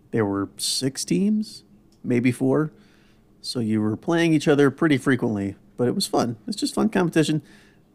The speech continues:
It's, it's the only thing that, that holds my interest in the N F L. I just do not care about the N F L otherwise. I don't have a team.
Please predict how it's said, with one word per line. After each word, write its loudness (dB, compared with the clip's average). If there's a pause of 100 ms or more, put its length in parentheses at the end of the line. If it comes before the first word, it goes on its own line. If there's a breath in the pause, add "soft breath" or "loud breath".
(180)
It's, 0
it's 2
the 2
only 8
thing 4
that, 0
that 4
holds 2
my 2
interest -2
in -4
the -2
N -4
F -10
L. -6
I -6 (120)
just -6
do -4
not -4
care -2
about -4
the -8
N -6
F -12
L 0
otherwise. -6 (500 soft breath)
I -4
don't 0
have -4
a -4
team. 6